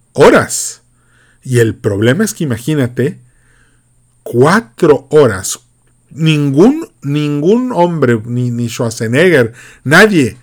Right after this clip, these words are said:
que, ni, ni con toda la musculatura del mundo, agar-, aguantas cuatro horas en un baño de vapor, muerto de sed, con tierra en los ojos, con un gladius, una arma-, una armadura,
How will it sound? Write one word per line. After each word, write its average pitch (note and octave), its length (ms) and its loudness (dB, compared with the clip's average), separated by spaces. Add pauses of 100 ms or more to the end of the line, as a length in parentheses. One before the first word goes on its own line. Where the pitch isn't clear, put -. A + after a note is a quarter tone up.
(120)
que, B2+ 140 -4
ni, C3 140 -2
ni C#3 240 -6
con C#3 200 -2
toda G#3 160 6
la G#3 120 6
musculatura C#3 640 2
del A2+ 160 4
mundo, B2+ 440 -2 (440)
agar-, C#3 480 4
aguantas B2+ 720 2
cuatro E3+ 540 2
horas B2+ 280 2
en A2+ 120 -2
un D3+ 140 -2
baño D3 280 2
de A2+ 60 2
vapor, A2+ 480 0 (140)
muerto D3+ 400 2
de A2 100 -2
sed, A#2 320 -2 (280)
con A#2 220 -2
tierra E3+ 380 4
en C3 100 0
los A2+ 180 -2
ojos, G3+ 380 0 (260)
con B2+ 160 0
un C#3+ 140 -2
gladius, G#2+ 460 0
una C#3+ 160 -2
arma-, B2 240 -2
una D3+ 160 2
armadura, F#3 520 2